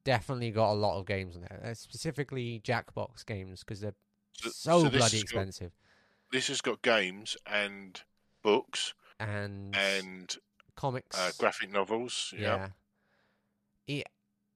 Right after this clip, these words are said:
Speaker 1: honestly, I, I'm very much a fan of the platform. I also use another platform that's very similar called, uh, Fanical. I think I'm saying that wrong.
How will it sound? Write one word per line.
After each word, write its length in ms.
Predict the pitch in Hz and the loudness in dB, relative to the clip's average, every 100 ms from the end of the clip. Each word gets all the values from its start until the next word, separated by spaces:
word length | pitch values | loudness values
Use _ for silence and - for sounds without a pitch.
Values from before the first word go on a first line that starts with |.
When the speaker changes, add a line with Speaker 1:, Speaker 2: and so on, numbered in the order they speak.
| - | -8
Speaker 1:
honestly, 560 | 123 143 131 - 117 107 | -4 -2 -2 -2 0 0
I, 200 | 104 113 | 0 -2
I'm 220 | 107 110 | -4 -6
very 180 | 123 117 | 0 0
much 180 | 104 - | 0 -6
a 40 | |
fan 240 | - 98 92 | -6 -4 -4
of 60 | |
the 80 | 90 | -8
platform. 460 | 87 98 - 101 95 | -6 -8 -6 -4 0
I 80 | 117 | 2
also 240 | 120 123 | 2 -2
use 220 | 110 104 | -4 -2
another 240 | 110 117 104 | 0 0 -2
platform 440 | 104 - - 98 | -6 -8 -8 -10
that's 120 | 95 | -8
very 180 | 104 98 | -6 -6
similar 380 | - 110 98 95 | -6 -8 -6 -8
called, 460 | - 104 98 95 98 | -8 -6 -6 -8 -8
uh, 340 | 95 92 92 - _ | -6 -6 -8 -12 _
Fanical. 540 | - 113 101 95 90 _ | -6 -6 -8 -12 -16 _
I 140 | 104 92 | -10 -6
think 260 | 127 113 | -8 -6
I'm 80 | 92 | -8
saying 220 | 98 87 | -8 -8
that 160 | 90 - | -10 -10
wrong. 200 | 95 | -12